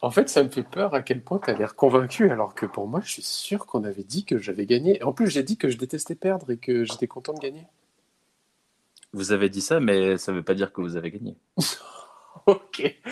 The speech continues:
Speaker 1: Bah, euh, je suis très, très étonné, mais, mais,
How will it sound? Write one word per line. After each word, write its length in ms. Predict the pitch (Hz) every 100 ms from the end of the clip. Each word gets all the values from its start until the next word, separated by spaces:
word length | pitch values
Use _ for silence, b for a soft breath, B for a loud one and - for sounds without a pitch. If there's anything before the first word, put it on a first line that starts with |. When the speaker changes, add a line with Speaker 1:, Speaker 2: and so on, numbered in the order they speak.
| 269 233 196 -
Speaker 1:
Bah, 360 | - 131 123 -
euh, 540 | - - - - - 208 - - _ _ _ _ _ - _ 170
je 60 |
suis 180 | - 143
très, 180 | - 185
très 240 | 208 165
étonné, 340 | 165 156 147 185
mais, 520 | 156 127 117 107 113
mais, 280 | 117 123